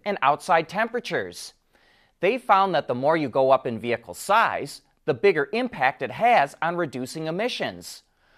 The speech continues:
For example, replacing an I C E pickup with a B E V pickup saves seventy-four metric tons of carbon dioxide over the lifetime of the vehicles,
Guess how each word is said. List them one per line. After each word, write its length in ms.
For 260
example, 640
replacing 760
an 120
I 200
C 300
E 180
pickup 520
with 160
a 60
B 220
E 200
V 240
pickup 580
saves 380
seventy-four 800
metric 580
tons 380
of 140
carbon 400
dioxide 800
over 240
the 120
lifetime 580
of 80
the 60
vehicles, 600